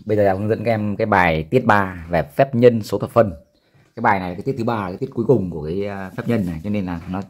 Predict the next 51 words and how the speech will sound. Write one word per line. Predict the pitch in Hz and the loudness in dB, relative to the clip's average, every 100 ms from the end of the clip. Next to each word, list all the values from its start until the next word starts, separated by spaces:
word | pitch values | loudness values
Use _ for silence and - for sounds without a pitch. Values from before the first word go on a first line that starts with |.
| _ | _
sẽ | - - | -12 -6
là | 101 92 | -4 -2
ôn | 123 107 | 0 0
tập | 107 - | 0 -2
lại | - - | -10 -8
tổng | 71 | -4
hợp | 87 - | -4 -4
của | - | -6
ba, | 71 101 98 | 0 0 0
hai | 95 101 | -2 -4
cái | |
tiết | 98 | -2
đầu. | 104 87 67 - _ - - - _ _ _ _ - | -2 -2 -4 -14 _ -14 -12 -12 _ _ _ _ -8
Thì | 107 | -2
trường | 117 | 0
hợp | 110 - | 0 0
thứ | |
nhất | 110 151 | -2 0
là | 110 | 0
nhân | 113 123 113 | 2 2 0
một | |
số | 101 | -2
thập | 104 120 | -4 0
phân | 123 | 0
với | 110 | 0
một | 113 | -2
số | 101 | -2
thập | 113 | -4
phân, | 110 113 87 | -2 -2 0
đúng | 101 | -2
không? | 113 78 - _ _ - | -2 -4 -12 _ _ -6
Thì | |
em | 117 | -2
có | 123 | 2
nhân | 131 127 | 2 2
bình | 104 | 0
thường | 104 | 0
nhân | 101 | -2
số | 104 101 | -2 -2
tự | |
nhiên, | 113 117 95 | 2 2 2
và | 82 | -4
cuối | 87 104 | -4 -2
cùng | 117 98 87 | -2 -2 -6
sau | - 113 110 101 | -10 -4 -4 -2
dấu | 101 | -4
phẩy | 95 92 | -4 -4
em | 92 104 | -2 0
đếm | 98 104 | 0 0
một, | 113 90 | 0 -2
hai, | 101 101 | -4 -4